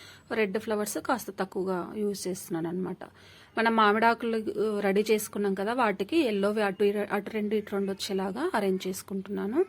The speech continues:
అటువైపుకేమో ఒక రెడ్, ఒక ఎల్లో, ఒక రెడ్ అట్లా పెట్టుకున్నాను అనమాట. మళ్ళీ ఇక్కడ కూడా ఒక రెడ్, ఒక ఎల్లో, మళ్ళీ ఒక రెడ్ వచ్చేలాగా కుట్టుకుంటున్నాను.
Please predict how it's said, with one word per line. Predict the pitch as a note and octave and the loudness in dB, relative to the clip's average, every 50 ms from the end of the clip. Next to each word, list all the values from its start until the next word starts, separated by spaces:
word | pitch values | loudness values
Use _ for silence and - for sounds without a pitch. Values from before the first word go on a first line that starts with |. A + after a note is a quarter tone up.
| - - - - - - - - - - - - - | -2 -20 -20 -20 -20 -20 -20 -20 -20 -20 -20 -6 2
అటువైపుకేమో | - A#3 A3 A#3 A3 A3 G#3+ G#3+ G#3+ A3 G#3+ A3+ A3 A3 C4+ F4 F#4+ E4+ C4+ A3+ G#3+ G#3+ - - - - - | 2 2 4 6 6 6 4 4 2 -4 0 0 0 2 2 2 2 2 2 0 -4 -6 -10 -16 -20 -20 -10
ఒక | - - G#3+ G#3+ G#3+ A3 | -4 -2 -2 -2 0 0
రెడ్, | G#3 G#3 G3+ F#3 F3+ F#3+ | 2 2 0 0 2 2
ఒక | D4 E4 D#4 C#4+ - | 2 2 2 2 2
ఎల్లో, | G#3 G3 F#3+ F#3+ G#3+ C#4+ D4 | 2 4 4 4 4 2 0
ఒక | C4+ - | 0 0
రెడ్ | G#3 G3+ F#3+ E3+ F3+ | 0 0 -2 -2 -2
అట్లా | G3+ G3 - G3 G3 | -4 -4 -4 -6 -4
పెట్టుకున్నాను | G3 G#3 F#3+ - - - E3+ D#3+ D#3+ D#3 D#3 | -4 -4 -4 -4 -8 -6 -6 -6 -4 -6 -6
అనమాట. | E3 F3+ F#3 F#3 F3 - - - _ _ - _ _ - - - - | -6 -6 -6 -8 -8 -12 -14 -18 _ _ -20 _ _ -20 -20 -14 0
మళ్ళీ | - G#3+ A3+ A#3+ B3 | 0 2 2 2 0
ఇక్కడ | A#3+ A#3+ - A#3 A3 | -2 0 0 0 0
కూడా | G#3+ A#3+ A3+ G#3+ D4 F#4 G4+ - | 0 -2 0 2 4 2 2 2
ఒక | - G#3+ - G#3+ | -2 -2 -2 0
రెడ్, | G3+ G3+ G3 F#3 F#3+ C#4+ F4+ F#4+ - - - - | 0 0 -2 0 2 0 0 0 -2 -16 -8 -8
ఒక | G#3+ G3+ A3 | -6 -4 -2
ఎల్లో, | G3+ G3+ G3+ G3 G#3+ D4 F4+ - - | -2 0 0 0 0 -2 -4 -6 -4
మళ్ళీ | - A#3+ A3 G#3+ G#3+ | -2 0 2 2 2
ఒక | G3+ G3 - | 0 0 -2
రెడ్ | G3+ G3 G3 F3+ E3+ F#3+ | -4 -4 -4 -4 -2 -2
వచ్చేలాగా | F3+ F3 F3+ - G3+ G3 G3 F#3 F#3+ G3+ C4+ F4+ F#4+ - - - - - - _ _ _ | -2 -2 -2 -4 -4 -2 -2 -2 -2 -2 -2 -4 -4 -6 -20 -20 -20 -20 -20 _ _ _
కుట్టుకుంటున్నాను. | - A#3+ - - - F#3 E3+ E3 - F3+ D#3 E3+ F3+ F#3+ | -4 -4 -4 -2 -2 -2 -2 -2 -4 -8 -8 -6 -6 -8